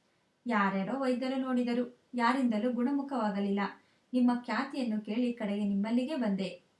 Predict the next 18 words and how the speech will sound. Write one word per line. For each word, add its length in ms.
"ರೋಗದ 380
ಹೆಸರನ್ನು 400
ಯಾರಾದರೂ 560
ಹೇಳಿದರೆ?" 600
"ಹೇಳಿದರು, 760
ಆದ್ರೆ 440
ನನ್ಗೆ 400
ಅದು 140
ಸರಿಯಾಗಿ 460
ನೆನಪಿಲ್ಲ." 460
"ಎಷ್ಟು 260
ದೂರ 220
ನಿಮ್ಮ 240
ಮನೆ?" 400
"ಮೂರುವರೆ 460
ಮೈಲಿ." 440
"ಯಾವ 320
ಭಾಗದಲ್ಲಿ?" 680